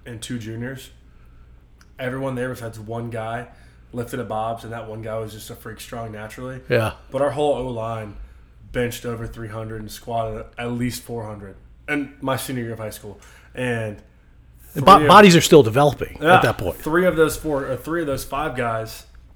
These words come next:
Speaker 1: from that senior year O-line, one was Virginia Tech, one was O D U, one was Florida State, and then our backup, who was the young guy on the team, he's at Liberty now.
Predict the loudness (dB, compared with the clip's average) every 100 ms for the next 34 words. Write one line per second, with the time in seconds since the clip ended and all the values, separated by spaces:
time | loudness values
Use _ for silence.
0 | -12 -6 0 4 4 2 -10 -8 -6 -6
1 | -6 -6 -8 -8 -8 -12 -16 -20 -20 -20
2 | -20 -6 -2 -2 -2 -8 -10 -10 -10 -10
3 | -8 -6 -6 -6 -8 -10 -12 -8 -6 -4
4 | -6 -6 -10 -10 -10 -10 -12 -12 -10 -10
5 | -10 -16 -20 -20 -14 -10 -8 -8 -4 -2
6 | -2 -4 -8 -8 -10 -12 -10 -8 -6 -6
7 | -8 -12 -12 -12 -12 -16 -20 -20 -20 -20
8 | -20 -20 -20 -20 -8 -6 -6 -6 -6 -6
9 | -8 -8 -10 -10